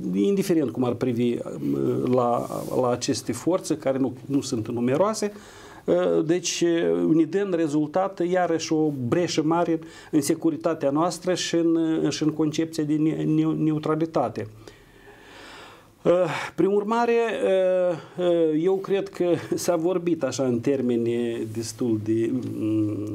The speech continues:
cum să-i, să le spun eu, așa în zeflemea despre,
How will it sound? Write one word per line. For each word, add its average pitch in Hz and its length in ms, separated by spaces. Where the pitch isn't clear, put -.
cum - 220
să-i, 110 180
să - 380
le 110 60
spun 113 320
eu, 110 180
așa 123 200
în 120 260
zeflemea 135 680
despre, 113 640